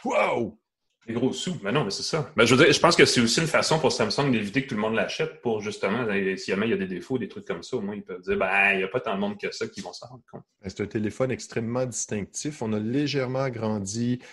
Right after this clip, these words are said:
Speaker 1: l'écran. L'écran à l'arrière est maintenant, euh, plein écran, six point deux
Speaker 2: Ouais.
Speaker 1: pouces de
Speaker 2: Ça, c'est une
Speaker 1: diagonale.
Speaker 2: grosse amélioration. C'est un gros
Speaker 1: Avant,
Speaker 2: défaut du
Speaker 1: c'est
Speaker 2: modèle précédent.
Speaker 1: c'est ça. Avant, c'était un petit écran de quatre,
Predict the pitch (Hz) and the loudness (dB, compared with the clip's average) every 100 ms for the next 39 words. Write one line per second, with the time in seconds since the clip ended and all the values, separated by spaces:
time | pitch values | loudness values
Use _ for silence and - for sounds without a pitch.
0 | - 104 104 107 - 123 135 117 - 143 | -8 -2 0 0 2 4 6 4 4 6
1 | 135 113 120 127 131 107 104 104 110 113 | 6 8 8 8 8 4 2 2 2 2
2 | 113 101 92 90 - 113 113 107 113 123 | 0 2 2 2 0 0 0 -2 -2 -4
3 | - 117 - 110 107 107 117 107 104 110 | -4 -8 -2 0 2 0 0 0 2 2
4 | 104 104 107 113 101 104 98 90 110 110 | 2 4 4 4 2 2 0 -4 -8 -8
5 | 104 98 110 101 113 127 98 92 98 98 | -6 0 2 2 2 0 -2 -4 -4 -6
6 | 82 85 92 92 85 - - 135 131 143 | -10 -10 -10 -12 -14 -12 -2 2 2 0
7 | 113 104 - 123 - - 120 - 131 123 | -2 -2 0 0 0 -2 -2 0 -2 0
8 | - 107 | -2 -6